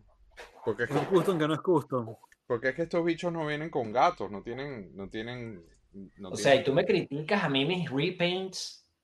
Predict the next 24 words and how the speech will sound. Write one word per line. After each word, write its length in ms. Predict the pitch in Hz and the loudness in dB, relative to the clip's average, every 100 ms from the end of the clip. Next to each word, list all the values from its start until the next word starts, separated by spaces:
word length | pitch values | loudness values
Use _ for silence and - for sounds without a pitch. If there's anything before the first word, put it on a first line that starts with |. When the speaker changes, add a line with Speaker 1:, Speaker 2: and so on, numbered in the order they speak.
| _ - 151 - 208 | _ -14 -12 -2 2
Speaker 3:
y 80 | - | 2
mi, 240 | 123 123 127 | 2 2 2
Speaker 1:
<laughs> 100 | - | 2
Speaker 3:
mi 180 | 123 101 | 2 4
battle 360 | 123 143 160 | 8 10 10
damage, 500 | 151 151 160 175 170 | 12 10 10 6 4
y 80 | 139 | -2
tú 140 | 127 | 6
haces 420 | 131 156 160 175 156 | 8 8 4 0 2
esas 280 | 156 185 | 0 0
Speaker 1:
Esto 240 | 113 110 160 | 0 2 6
es 40 | |
lo 60 | 175 | 6
que 120 | 165 | 6
Speaker 3:
cosas. 40 | - | 6
Speaker 1:
está 140 | 143 | 6
expuesto 540 | 139 165 170 165 180 | 8 10 12 10 4
nada 200 | 170 160 | 4 4
más, 280 | 156 147 143 | 6 4 2
y 20 | |
no 120 | 117 131 | -2 -6
está 180 | 147 | -8
pintado 420 | - 170 160 156 151 | -8 -10 -4 -4 -4
nada. 300 | 147 110 | -10 -12